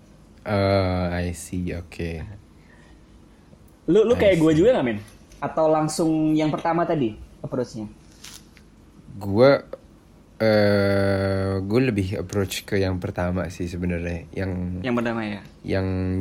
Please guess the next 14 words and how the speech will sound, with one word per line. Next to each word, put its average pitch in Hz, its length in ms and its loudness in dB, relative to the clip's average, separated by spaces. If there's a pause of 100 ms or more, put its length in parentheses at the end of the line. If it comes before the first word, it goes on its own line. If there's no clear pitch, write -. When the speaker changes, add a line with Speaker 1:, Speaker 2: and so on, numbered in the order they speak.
Speaker 1:
jauh. 92 400 -2 (240)
Iya, 123 300 4
iya. 107 240 4 (300)
Yang 107 220 -2 (100)
enjoyable 127 520 10
buat 117 200 6
gua 120 200 10
ya. 110 200 4 (760)
Speaker 2:
Hmm, 160 140 0
hmm, 147 240 2
hmm, 127 240 -2
hmm. 113 220 -4 (3750)
Hmm. 117 200 0
Speaker 1:
Walaupun 123 340 6